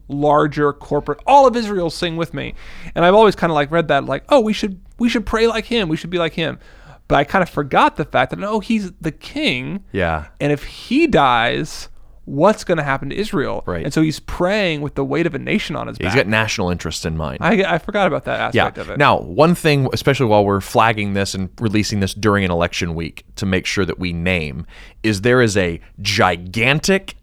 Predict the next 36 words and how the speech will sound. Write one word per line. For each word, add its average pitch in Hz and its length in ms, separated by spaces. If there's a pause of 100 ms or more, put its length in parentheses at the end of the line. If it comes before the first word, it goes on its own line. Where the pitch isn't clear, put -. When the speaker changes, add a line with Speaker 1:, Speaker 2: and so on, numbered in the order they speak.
(220)
Speaker 2:
difference - 720 (260)
between 104 640
the 95 100
kingdom 165 720
of 110 300 (100)
Israel 107 600
during 101 260
the 95 60
time 123 480
of 104 180
David 90 520 (240)
with 101 180
the 101 200
covenant 151 760
of 101 180
the 101 80
one 110 300
true 123 260
God 95 540
given 113 300
to 113 120
them 95 400
to 92 100
be 92 100
a 90 60
special - 680
elect 101 480
people 95 500 (200)
to 120 120
rule 139 720 (240)
as 131 240
his 139 160
representatives 113 640
on 98 140
earth 87 420 (460)
and 98 320